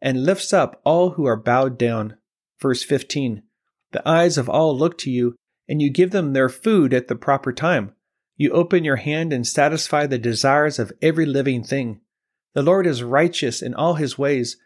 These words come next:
and loving toward all he has made. The Lord is near to all who call on him,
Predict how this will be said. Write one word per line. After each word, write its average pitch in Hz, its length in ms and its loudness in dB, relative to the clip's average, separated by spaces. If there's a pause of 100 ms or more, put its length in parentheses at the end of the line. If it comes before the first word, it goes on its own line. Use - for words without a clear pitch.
(280)
and 143 240 -2
loving 175 360 2
toward 143 320 -2
all 165 160 2
he 160 100 0
has 127 180 -4
made. 135 340 -4 (520)
The 147 80 2
Lord 180 220 2
is 135 120 -4
near 175 240 2
to 170 140 -4
all 196 260 2
who 190 120 0
call 180 300 -2
on 165 120 -2
him, 110 280 -8